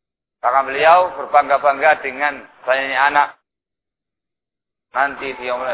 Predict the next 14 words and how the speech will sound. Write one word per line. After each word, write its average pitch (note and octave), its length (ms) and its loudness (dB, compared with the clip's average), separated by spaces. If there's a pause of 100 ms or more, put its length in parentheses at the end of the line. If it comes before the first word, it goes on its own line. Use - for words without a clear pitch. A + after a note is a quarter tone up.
banyaknya, A#2+ 400 -4 (240)
banyaknya C#3 400 -4
umat E3 320 0
beliau, E3 400 2 (400)
nanti D3+ 320 -4
di C3+ 80 -6
yaumul C3 240 -8
qiyamah, C3 400 2 (640)
di B2 80 -10
hadapan C3 480 0
para B2+ 160 2
nabi-nabi A#2+ 480 -8
yang A2 80 -10
lainnya. G#2 320 -12